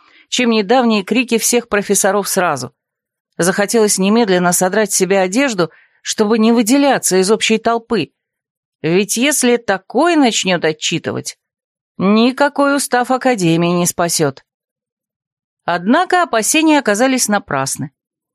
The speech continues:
Себастьян Брок коротко кивнул и разрешил: «Можете садиться». Голос верховного судьи был таким же безэмоциональным, каким я его запомнила на церемонии, посвящённой началу учебного года.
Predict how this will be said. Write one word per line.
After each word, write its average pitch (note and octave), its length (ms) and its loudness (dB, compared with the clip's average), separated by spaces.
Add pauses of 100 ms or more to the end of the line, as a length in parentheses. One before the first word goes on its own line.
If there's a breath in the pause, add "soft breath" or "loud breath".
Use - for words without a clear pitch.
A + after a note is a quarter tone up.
(460)
Себастьян F3+ 600 0
Брок F3+ 300 0
коротко D3+ 420 0
кивнул E3+ 520 2
и D4 80 0
разрешил: A#3 680 0 (840)
«Можете D#3 600 2
садиться». C#3+ 720 -2 (960)
Голос A#3 540 0
верховного A#3 560 2
судьи A3 400 0
был A3 200 0
таким G#3 360 -2
же G3+ 140 2
безэмоциональным, G3+ 1300 0 (380)
каким A#3+ 360 0
я A3 120 2
его A3 180 2
запомнила G#3+ 580 0
на G#3+ 120 2
церемонии, A3+ 600 2
посвящённой F3 600 0
началу F3 460 0
учебного F3 480 -2
года. E3+ 420 -2